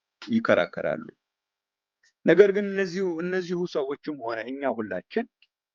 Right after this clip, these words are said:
ይሄ ነገር የቁም ትርጉም ነው ያለው ከተባለ፣ ለምሳሌ በዚህ ክፍል ላይ "በሰማይ ቢሆን በምድር ቢሆን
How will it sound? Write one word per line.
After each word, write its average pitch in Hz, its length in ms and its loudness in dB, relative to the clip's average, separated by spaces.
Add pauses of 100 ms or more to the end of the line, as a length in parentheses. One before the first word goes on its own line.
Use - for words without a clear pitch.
(180)
ይሄ 170 160 8
ነገር 185 380 2
የቁም 160 360 -8 (340)
ትርጉም 135 340 0
ነው 113 140 0
ያለው 104 340 0
ከተባለ፣ 131 460 2 (640)
ለምሳሌ 123 420 2 (880)
በዚህ 135 300 4
ክፍል 147 300 -2
ላይ 160 200 4 (180)
"በሰማይ 165 480 0
ቢሆን 160 340 -2 (300)
በምድር 139 460 2
ቢሆን 139 360 2